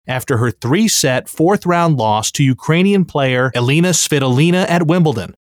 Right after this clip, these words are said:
After winning the match, Svitolina declined to shake hands with Azarenka due to the ongoing war in Ukraine,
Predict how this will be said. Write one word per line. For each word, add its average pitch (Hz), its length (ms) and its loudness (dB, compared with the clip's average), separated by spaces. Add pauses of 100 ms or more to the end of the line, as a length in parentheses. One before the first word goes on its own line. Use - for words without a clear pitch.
(140)
After 127 260 -4
winning 127 280 0
the 117 40 0
match, 139 340 -2
Svitolina 135 640 0
declined 139 540 0
to 120 80 -2
shake 127 340 -2
hands 139 460 0
with 123 140 0
Azarenka 123 760 -2 (240)
due 190 100 0
to 220 120 2
the 208 140 2
ongoing 156 580 4
war 117 200 2
in 127 100 2
Ukraine, 123 600 -2